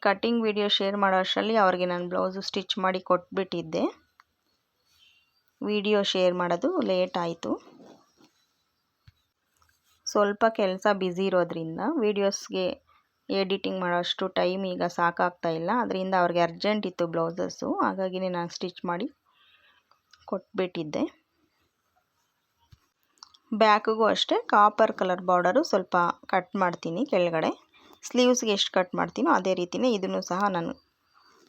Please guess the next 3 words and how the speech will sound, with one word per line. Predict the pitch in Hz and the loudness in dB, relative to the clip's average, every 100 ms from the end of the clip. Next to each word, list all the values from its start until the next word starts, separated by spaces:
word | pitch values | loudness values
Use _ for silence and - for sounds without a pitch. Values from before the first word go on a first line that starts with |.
| _ | _
ಕಡಿಮೆ | - 190 190 190 | 0 2 2 0
ತಗೊಂಡಿದ್ದೀನಿ | 170 156 160 - - 302 - _ _ _ _ _ _ _ _ _ _ - - _ _ _ 190 | -2 -2 -6 -8 -6 -6 -8 _ _ _ _ _ _ _ _ _ _ -20 -20 _ _ _ 0
ಬಾರ್ಡರನ್ನು. | 175 170 165 151 156 | 4 4 2 0 -4